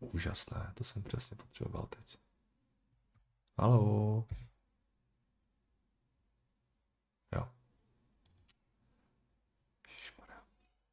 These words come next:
Tak znova. Jo, takže tohle je pětiletý graf, takže jsme v podstatě tam, kde jsme byli,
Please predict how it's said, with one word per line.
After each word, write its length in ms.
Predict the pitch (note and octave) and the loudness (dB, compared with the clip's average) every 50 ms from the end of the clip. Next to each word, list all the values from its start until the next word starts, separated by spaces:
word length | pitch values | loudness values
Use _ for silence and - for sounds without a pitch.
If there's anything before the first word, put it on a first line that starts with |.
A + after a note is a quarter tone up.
| _ _ _ _ _ _ _ _ _ _ _ - | _ _ _ _ _ _ _ _ _ _ _ 4
Tak 200 | - F2 F2 F2 | 6 8 8 6
znova. 360 | - F2+ E2 E2 E2 F2 - - _ _ _ _ _ _ _ _ _ _ _ _ - - _ _ _ _ _ _ _ _ _ _ _ _ _ _ _ - | 4 0 -2 -2 -2 -4 -6 -12 _ _ _ _ _ _ _ _ _ _ _ _ -20 -20 _ _ _ _ _ _ _ _ _ _ _ _ _ _ _ 4
Jo, 120 | - - D#2+ | 6 6 6
takže 200 | - E2 E2 - | 6 4 4 8
tohle 180 | E2+ F#2 G2+ | 8 8 8
je 60 | G2+ | 8
pětiletý 360 | - - - A2 A2+ - - A#2+ | 6 6 6 6 8 8 10 10
graf, 340 | - F2 F2 F#2 G2+ - | 12 12 12 12 12 10
takže 180 | - F#2 F2+ F2 | 6 6 6 6
jsme 140 | - - F#2 | 6 6 4
v 40 | - | 4
podstatě 300 | - - - G2 - F#2 | 6 6 6 8 8 8
tam, 140 | - F#2 | 8 8
kde 100 | F#2 F#2+ | 8 10
jsme 120 | F2 - G2+ | 10 12 12
byli, 360 | F#2 G2 G2 G2 F#2+ F#2+ - | 12 12 12 12 12 12 10